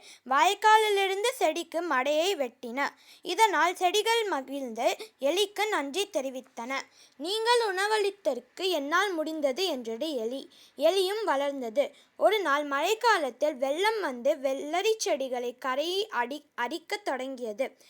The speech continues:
எலி அழுது கொண்டே இறைவனிடம் வேண்டியது.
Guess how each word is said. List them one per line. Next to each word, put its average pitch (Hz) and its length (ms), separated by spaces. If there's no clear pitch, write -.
எலி 381 360
அழுது 392 420
கொண்டே 294 440
இறைவனிடம் 330 680
வேண்டியது. 254 760